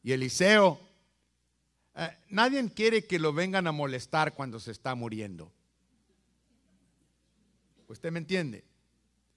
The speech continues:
Pero hay personas que tienen presencia de mente y carácter que cuando se están muriendo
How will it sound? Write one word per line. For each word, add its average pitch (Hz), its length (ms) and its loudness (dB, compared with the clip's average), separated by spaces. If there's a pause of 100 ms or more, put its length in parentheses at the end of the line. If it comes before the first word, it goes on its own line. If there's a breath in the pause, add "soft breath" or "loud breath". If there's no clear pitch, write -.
(160)
Pero 143 220 0
hay 202 80 6
personas 208 640 0
que 139 140 -8
tienen 160 440 -6
presencia 170 800 -8 (280)
de 127 160 -12
mente 160 380 -10
y 143 40 -10
carácter 131 680 -10 (640)
que 143 120 -8
cuando 139 300 -10
se - 140 -14
están 214 300 -2
muriendo 214 720 -2